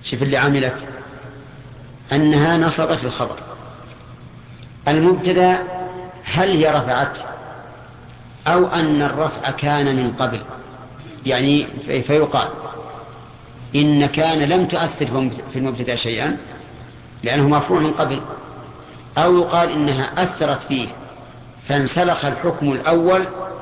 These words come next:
وهو رفعه بالابتداء إلى الحكم الثاني وهو رفعه بكان. المؤلف يقول:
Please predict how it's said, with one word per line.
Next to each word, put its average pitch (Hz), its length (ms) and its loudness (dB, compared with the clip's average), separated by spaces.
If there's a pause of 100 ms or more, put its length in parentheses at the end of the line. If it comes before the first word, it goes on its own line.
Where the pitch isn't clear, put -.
(360)
وهو 127 220 2
رفعه 135 380 0
بالابتداء 156 800 -2 (840)
إلى 147 440 4 (100)
الحكم 131 340 -6
الثاني 139 560 2
وهو 127 180 0
رفعه 127 560 0 (340)
بكان. 131 360 0 (1900)
المؤلف 151 360 6
يقول: 175 380 6